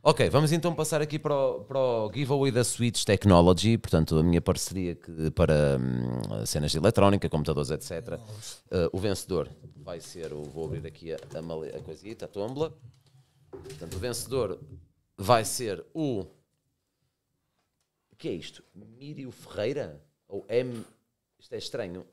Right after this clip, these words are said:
Speaker 1: Não, Mário, Mário Ferreira, Mário Ferreira. Deve ter sido aqui um erro de impressão, portanto é o Mário Ferreira. Mário Ferreira, vais ganhar, vamos lá ver o que é que tu vais ganhar.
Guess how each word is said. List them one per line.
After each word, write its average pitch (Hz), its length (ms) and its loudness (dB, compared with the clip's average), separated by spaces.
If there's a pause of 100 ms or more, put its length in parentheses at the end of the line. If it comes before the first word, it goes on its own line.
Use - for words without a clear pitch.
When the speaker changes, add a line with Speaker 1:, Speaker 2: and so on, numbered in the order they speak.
(440)
Speaker 1:
Não, 113 140 -8
Mário, 151 380 -6
Mário 135 260 -6
Ferreira, 82 340 -12
Mário 120 240 -6
Ferreira. 76 400 -12
Deve 80 200 -6
ter 87 100 -6
sido 82 160 -8
aqui 76 160 -10
um 80 80 -4
erro 73 140 -6
de 85 80 -2
impressão, 104 280 -2
portanto 95 240 -4
é 98 40 6
o - 20 0
Mário 135 240 4
Ferreira. 107 480 -4 (560)
Mário 139 220 -6
Ferreira, 123 360 -8 (220)
vais 160 200 -4
ganhar, 143 360 -8
vamos 135 180 -14
lá 123 120 -6
ver 123 140 -8
o - 20 -16
que 117 80 -14
é - 20 -16
que - 60 -18
tu 107 80 -16
vais 107 120 -2
ganhar. 110 440 -6